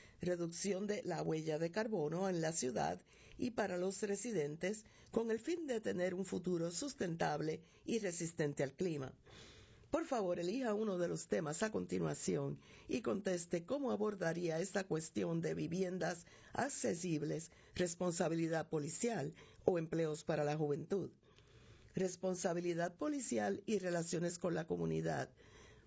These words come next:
Podemos mejorar la seguridad pública por medio de iniciativas colaborativas entre el Departamento de la Policía de Asheville, Asheville,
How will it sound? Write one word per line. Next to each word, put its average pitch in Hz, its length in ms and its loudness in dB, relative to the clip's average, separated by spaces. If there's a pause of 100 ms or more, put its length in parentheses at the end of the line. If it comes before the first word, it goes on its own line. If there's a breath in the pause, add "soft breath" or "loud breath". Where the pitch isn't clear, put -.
(120)
Podemos 185 500 2
mejorar 202 640 0 (180 loud breath)
la 175 160 2
seguridad 160 720 -2
pública 160 580 -2 (220 loud breath)
por 156 180 2
medio 160 360 2
de 170 100 2
iniciativas 165 960 -2 (460 loud breath)
colaborativas 180 1120 0 (220 loud breath)
entre 175 380 0
el 160 100 2
Departamento 165 760 0
de 180 120 2
la 160 160 0
Policía 156 580 0
de 147 220 0
Asheville, - 500 -2 (500 loud breath)
Asheville, 269 580 0